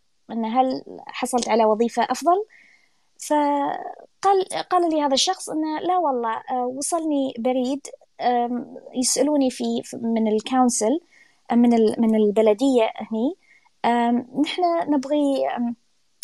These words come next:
نبغي نعبي الطريق أمام بيتك، هل تسمح لنا بذلك بما أن أنت تدفع، آه، ضرائب؟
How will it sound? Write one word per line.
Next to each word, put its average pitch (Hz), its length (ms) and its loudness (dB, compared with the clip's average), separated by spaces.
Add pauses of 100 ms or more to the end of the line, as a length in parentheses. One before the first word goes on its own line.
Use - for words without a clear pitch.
(120)
نبغي 262 480 4
نعبي 262 320 2
الطريق 269 540 0
أمام 247 300 2
بيتك، 220 440 -2 (100)
هل 294 140 -2
تسمح 285 460 0
لنا 277 320 2
بذلك 254 520 0 (140)
بما 247 260 0
أن 247 120 0
أنت 247 180 -4
تدفع، 214 600 -4
آه، 202 300 -6
ضرائب؟ 214 380 2